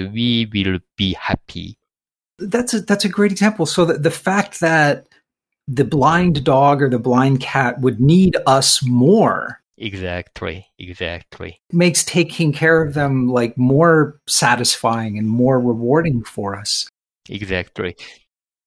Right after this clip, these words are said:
Speaker 2: So we know this happens with animals and with people as well.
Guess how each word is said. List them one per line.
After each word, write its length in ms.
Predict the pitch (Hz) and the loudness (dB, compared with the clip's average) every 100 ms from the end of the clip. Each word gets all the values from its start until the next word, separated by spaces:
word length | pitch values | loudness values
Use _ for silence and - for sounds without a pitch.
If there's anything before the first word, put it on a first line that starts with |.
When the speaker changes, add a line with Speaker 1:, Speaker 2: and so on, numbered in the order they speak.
| - | -2
Speaker 2:
So 140 | - | 2
we 160 | 214 220 | 6 8
know 260 | 208 269 320 | 8 6 4
this 240 | 269 - | 2 0
happens 680 | - 190 196 190 170 143 - | -2 -2 -2 -2 -2 -4 -6
with 160 | 131 127 | -8 -4
animals 640 | 127 180 175 123 107 - - | 0 2 4 2 0 -4 -4
and 560 | 127 120 113 110 104 - - | -4 -2 -2 -4 -4 -8 -8
with 220 | 117 - | -8 -6
people 360 | - 247 196 104 | 0 0 0 -4
as 140 | 101 | -6
well. 460 | 101 139 202 120 98 | -6 -2 0 0 -4